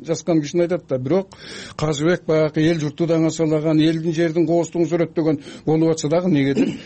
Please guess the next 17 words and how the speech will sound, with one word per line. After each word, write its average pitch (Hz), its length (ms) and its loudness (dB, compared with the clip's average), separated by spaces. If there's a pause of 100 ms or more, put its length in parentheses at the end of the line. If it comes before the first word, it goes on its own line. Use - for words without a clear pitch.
(100)
жалгыз 143 380 -2
гана 139 220 -4
Казыбек, 135 420 -2 (240)
э, 139 140 -4
Казалчы 139 480 -2
деп 135 100 2
аталат 156 340 0
экен. 196 300 -2
Эми 147 260 2
бул 156 180 -2 (160)
илимий 156 360 4
тилде, 143 300 -2
э, 156 440 -2
чыгармалары 143 680 0 (320)
монорам 151 500 4
деп 131 200 -6
аталат 135 360 -4